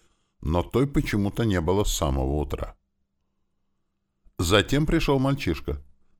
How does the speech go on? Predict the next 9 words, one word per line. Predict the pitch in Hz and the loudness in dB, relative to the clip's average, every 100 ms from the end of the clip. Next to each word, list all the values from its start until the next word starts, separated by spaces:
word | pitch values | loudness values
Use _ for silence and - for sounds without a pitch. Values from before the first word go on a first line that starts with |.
| _ | _
Тот | 73 67 | -4 -2
самый | 76 67 67 | -2 0 0
мальчишка-слуга, | 69 71 69 - 62 - 78 90 98 | -2 -4 -6 -6 -8 -4 -2 2 2
одетый | 67 73 - | 2 -2 -2
в | - | -4
такой | 73 - 92 | -4 0 0
же | 80 | 0
серый | - 69 67 | -2 -2 0
балахон. | 62 65 64 - 50 | 0 -2 -2 -6 -8